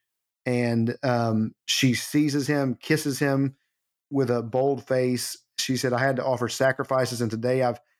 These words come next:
paid my vows." And so even this idea, we see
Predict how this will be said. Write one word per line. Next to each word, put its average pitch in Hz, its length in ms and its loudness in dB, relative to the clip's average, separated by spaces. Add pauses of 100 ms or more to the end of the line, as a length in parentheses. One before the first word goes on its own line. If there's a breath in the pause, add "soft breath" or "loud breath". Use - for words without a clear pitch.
(340)
paid 147 260 2
my 127 220 0
vows." 117 680 -2
And 135 160 0
so 139 120 2
even 190 260 0
this 151 180 -2
idea, 127 640 0 (360)
we 143 100 2
see 175 360 0